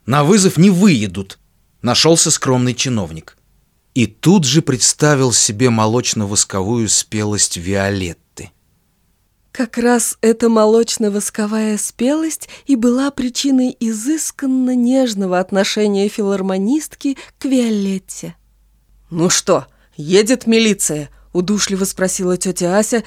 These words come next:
Speaker 2: и всколыхнула своей фактурой замкнутое пространство.
Speaker 1: Наставник П Т Ушников интуитивно поменял свою диспозицию. Его когда-то искалеченное тело, словно флюгер,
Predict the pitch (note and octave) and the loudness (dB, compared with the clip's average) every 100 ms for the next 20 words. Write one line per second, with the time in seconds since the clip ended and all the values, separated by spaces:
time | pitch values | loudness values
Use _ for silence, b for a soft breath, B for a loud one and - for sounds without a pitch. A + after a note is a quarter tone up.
0 | B B A#3+ - G#3 G3+ F#3+ G#3+ A3+ G#3 | B B -2 0 0 0 2 2 4 2
1 | G3 E3+ F3+ E3+ - D#3+ - B3+ A#3+ A#3 | 0 0 2 0 -4 -10 -2 0 0 -4
2 | b E3 E3 F3+ - F#3+ F3+ F3+ F3 F3 | b -4 0 0 0 -4 -2 -2 -2 -6
3 | - D#3+ D3+ - D3 C#3 _ _ _ _ | -6 -8 -6 -6 -8 -12 _ _ _ _
4 | _ _ - A#2 B2 - D#3+ D3+ C#3+ - | _ _ -4 -2 0 2 2 4 2 0
5 | C3+ - C3+ D3+ - D#3+ E3 E3 - C#3 | -2 2 2 2 0 0 0 -2 -2 0
6 | C#3+ C#3+ C3+ A2 D3+ D3+ D3+ - C3+ B2+ | 2 2 0 0 0 2 2 2 0 2
7 | A#2+ C3 - C3+ A2 A2+ A2+ - C#3 G2+ | 2 2 2 0 0 -2 -4 -4 -4 -4
8 | F#2+ F2+ F2 - _ _ _ _ _ - | -4 -6 -6 -12 _ _ _ _ _ -6
9 | G2+ A#2+ C3 C3+ G#2+ G2+ B2 B2 A2 A#2+ | 0 2 2 0 0 0 0 0 0 0
10 | A#2 B2+ A#2 A2+ A2+ A2 - C#3 A#2 - | 0 0 0 0 0 0 0 2 2 0
11 | A2 G#2 A2+ G#2+ A#2+ B2+ A#2 G#2 F2 | 0 -2 -2 -2 -2 0 0 -4 -8